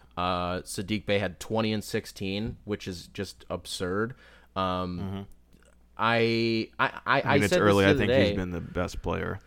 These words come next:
Speaker 2: so far.
Speaker 1: Yeah. No, I, I, I agree with you. Um, I do think, uh, I don't know. We, we talk a lot about how this team doesn't have a ton of athletes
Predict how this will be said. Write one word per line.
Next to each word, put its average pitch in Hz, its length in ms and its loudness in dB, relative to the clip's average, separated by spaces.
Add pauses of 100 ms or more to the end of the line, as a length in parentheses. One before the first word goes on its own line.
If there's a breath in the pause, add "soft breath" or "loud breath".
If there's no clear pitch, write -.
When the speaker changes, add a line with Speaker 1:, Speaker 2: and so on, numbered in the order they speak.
Speaker 2:
so 87 260 -6
far. 90 180 0
Speaker 1:
Yeah. 101 140 4 (760 loud breath)
No, 147 160 2
I, 143 60 6 (140)
I, 135 180 2
I 120 160 2
agree 117 260 2
with 110 160 -2
you. 123 200 0 (180)
Um, 101 480 2 (1120 soft breath)
I 127 140 6
do 127 380 2
think, 127 580 -2 (160)
uh, 95 560 2 (1500 soft breath)
I 196 80 10
don't 214 120 6
know. 226 160 8
We, 160 100 4
we 165 160 6
talk 196 280 4
a 185 60 4
lot 151 240 8
about 127 160 4
how 131 80 2
this 131 200 -2
team 143 180 0
doesn't 117 200 0
have 117 220 2
a 104 60 -4
ton 117 180 -2
of 101 80 2
athletes - 800 -2